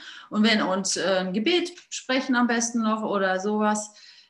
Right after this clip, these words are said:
oder ein Liedchen singen. Und wenn ich das schaffe, dass dann alle das mitmachen oder sowas, dann hab ich, ähm, dann hab ich so den Heiligen Geist getroffen, so ungefähr. Dann hab ich's geschafft, für ein Au-, die, die Idee der Harmonie zu erzeugen.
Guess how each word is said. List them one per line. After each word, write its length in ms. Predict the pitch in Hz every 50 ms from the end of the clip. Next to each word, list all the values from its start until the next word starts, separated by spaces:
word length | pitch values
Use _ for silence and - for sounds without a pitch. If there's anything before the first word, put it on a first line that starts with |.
| _
oder 100 | - 190 185
ein 60 | 190
Liedchen 380 | 226 302 339 339 - 294 262 233
singen. 280 | 220 240 240 233 233
Und 140 | 220 220 214
wenn 140 | 220 226 233
ich 100 | 233 233
das 180 | - 202 - -
schaffe, 560 | - 302 359 349 - 359 320 311 311 311 302
dass 220 | - 240 240 233 -
dann 140 | 214 202 202
alle 680 | 165 190 214 220 220 214 214 208 208 202 143 - - -
das 220 | 185 190 185 -
mitmachen 560 | 233 277 311 - 285 254 240 240 240 240 220 214
oder 160 | 214 214 214
sowas, 420 | 208 220 214 214 208 202 202 -
dann 260 | - 190 185 190 190
hab 180 | 196 196 196 -
ich, 280 | 185 190 185 - - -
ähm, 520 | - 143 175 180 180 180 180 175 175 175 - -
dann 260 | - - 180 185 190
hab 160 | 190 190 185
ich 60 | 190 180
so 240 | - - 180 180
den 220 | 175 175 170 170 170
Heiligen 240 | 175 170 165 170 170
Geist 320 | 190 214 277 311 - -
getroffen, 440 | 269 254 - - 247 247 247 - 247
so 80 | 233
ungefähr. 500 | 226 226 220 214 214 - 233 220 220 220
Dann 140 | 208 185 185
hab 120 | 190 185 190
ich's 280 | 190 - - - -
geschafft, 580 | - 180 - - 247 277 311 - - - - - _ _ _ _ _ _ _ _ _ _
für 80 | - 220
ein 80 | 214
Au-, 280 | 156 147 196 208 214 202
die, 300 | 180 196 202 196 175 -
die 200 | - 202 202 196
Idee 240 | 190 180 214 214 214
der 160 | 208 202 190
Harmonie 420 | 196 185 180 180 185 208 240 254
zu 160 | 240 - 285 226
erzeugen. 720 | 214 214 - - 220 208 208 208 208 214 208 208 -